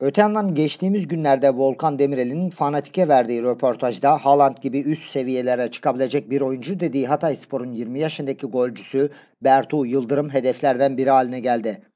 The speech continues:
"Hatay'a geldiğimizde Bertu örneğini vereceğim. Bertu yirmi yaşında bir genç ama acayip bir fizik kalitesi var. Acayip bir bitiriciliği, acayip bir enerjisi, bitmek bilmeyen gücü var.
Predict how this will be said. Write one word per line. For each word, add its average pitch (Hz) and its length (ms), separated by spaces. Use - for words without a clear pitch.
"Hatay'a 180 380
geldiğimizde 156 720
Bertu 143 380
örneğini 143 500
vereceğim. 135 520
Bertu 143 400
yirmi 147 260
yaşında 143 360
bir 139 120
genç 139 400
ama 139 220
acayip 139 420
bir 156 120
fizik 160 360
kalitesi 139 400
var. 120 160
Acayip 139 440
bir 143 180
bitiriciliği, 127 680
acayip 139 440
bir 147 120
enerjisi, 127 600
bitmek 139 400
bilmeyen 147 500
gücü 131 260
var. 113 180